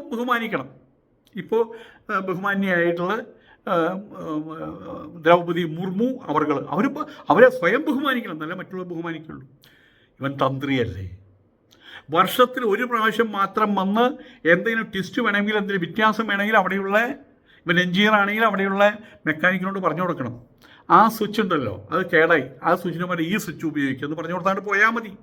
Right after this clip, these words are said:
ഇവൻ പട്ടി പെറ്റ് കിടക്കുന്ന പോലെ നട തുറന്നാൽ ഇവൻ അവിടെയുണ്ട്, നട അടയ്ക്കുന്നവരെ അവൻ അവിടെയുണ്ട്. പുറപ്പെടാ തന്ത്രി എന്ന് പറഞ്ഞൊരു തന്ത്രിയുണ്ടോ? ഉണ്ട്, അതാണ് ശബരിമലയിൽ. കാരണം എന്താണ്?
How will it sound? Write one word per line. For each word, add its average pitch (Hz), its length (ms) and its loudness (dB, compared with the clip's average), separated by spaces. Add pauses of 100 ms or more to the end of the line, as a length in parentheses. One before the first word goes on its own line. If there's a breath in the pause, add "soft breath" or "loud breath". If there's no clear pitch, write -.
(800 loud breath)
ഇവൻ 160 160 2 (160)
പട്ടി 165 560 2 (180)
പെറ്റ് 160 340 0
കിടക്കുന്ന 170 400 0 (100)
പോലെ 165 200 2 (140)
നട 170 140 6 (140)
തുറന്നാൽ 208 400 2
ഇവൻ 185 180 -2
അവിടെയുണ്ട്, 120 340 -6 (1200 soft breath)
നട 202 140 8 (100)
അടയ്ക്കുന്നവരെ 254 560 -2
അവൻ 208 140 -4
അവിടെയുണ്ട്. 123 360 -10 (640 soft breath)
പുറപ്പെടാ 196 540 0 (180)
തന്ത്രി 175 360 -2
എന്ന് 175 120 -4
പറഞ്ഞൊരു 165 280 -4
തന്ത്രിയുണ്ടോ? 117 460 -6 (1120)
ഉണ്ട്, 120 320 -2 (320)
അതാണ് 117 280 -2
ശബരിമലയിൽ. 98 540 -8 (380 loud breath)
കാരണം 135 320 2
എന്താണ്? 139 280 -2